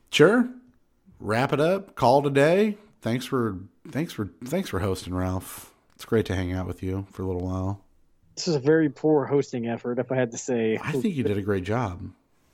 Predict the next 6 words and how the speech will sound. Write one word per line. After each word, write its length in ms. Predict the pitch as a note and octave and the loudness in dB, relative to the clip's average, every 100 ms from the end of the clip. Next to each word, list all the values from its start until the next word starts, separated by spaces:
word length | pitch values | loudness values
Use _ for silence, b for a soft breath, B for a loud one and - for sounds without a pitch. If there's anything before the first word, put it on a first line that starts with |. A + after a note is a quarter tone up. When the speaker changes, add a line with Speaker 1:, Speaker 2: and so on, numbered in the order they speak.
| _ _ - | _ _ -6
Speaker 2:
I 100 | A#2+ | -4
stumble 460 | G#2+ - D#3 D3+ D3 | -2 0 0 2 2
over 240 | D3 C#3+ | 2 2
words. 640 | C3+ C3+ C3 B2+ B2 - - - | 2 2 2 0 -2 -10 -8 -2
I'm 120 | C3+ | 0
not, 360 | C3 C3+ C3+ | 2 0 -2